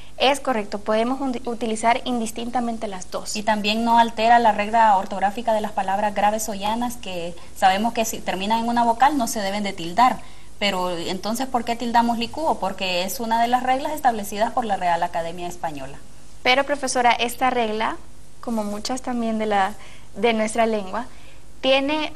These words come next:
Speaker 1: acepciones, excepciones.
Speaker 2: Así es, hay dos verbos que no se deben tildar. ¿Cuáles son esos verbos?
Speaker 1: Estos son, como lo vemos en sus pantallas, apaciguar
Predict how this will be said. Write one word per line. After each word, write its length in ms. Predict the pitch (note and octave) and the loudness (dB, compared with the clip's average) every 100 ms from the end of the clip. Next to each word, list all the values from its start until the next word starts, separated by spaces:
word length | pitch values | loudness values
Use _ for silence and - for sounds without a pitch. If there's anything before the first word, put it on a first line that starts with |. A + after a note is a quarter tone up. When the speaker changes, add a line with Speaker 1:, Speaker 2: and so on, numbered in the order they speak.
| - | -4
Speaker 1:
acepciones, 640 | G#3+ G3 - - B3+ G3+ | -4 -4 -6 -6 -6 -6
excepciones. 640 | A#3 A3 G3+ C4+ B3 G3 - | -8 -8 -6 -6 -6 -8 -8
Speaker 2:
Así 260 | G3 F#3 G#3 | -8 -4 -4
es, 180 | B3+ - | -4 -4
hay 180 | F#3+ G3 | -4 -2
dos 320 | F#3+ A3+ A#3+ | 0 0 2
verbos 480 | A#3+ C4 D4+ D#4+ - | 2 2 0 -2 -4
que 120 | G#3+ | -4
no 140 | F#3+ | -4
se 160 | G#3 A3+ | -2 -2
deben 280 | G3+ A3+ A3+ | -2 -2 -4
tildar. 440 | F3+ F3 G#3 G3 | -2 2 4 2
¿Cuáles 240 | - G3 G3+ | -2 -4 -4
son 140 | G#3 | -6
esos 140 | G#3 G#3 | -6 -2
verbos? 320 | A3+ A3+ A3 | -2 -2 -2
Speaker 1:
Estos 320 | B3 A#3 C4 | 0 0 0
son, 320 | B3 C4 D4 G#4 | 4 4 4 2
como 240 | B3 A3 | 0 0
lo 80 | G#3+ | 2
vemos 260 | G#3+ A#3+ | 0 -2
en 80 | C#4+ | -4
sus 140 | B3+ C4+ | -6 0
pantallas, 560 | B3 A#3 A#3 B3 D4 - | 0 2 4 4 2 2
apaciguar 880 | B3 A#3+ A3+ - A3 G3+ A#3 C#4 | 2 2 0 0 -6 2 4 4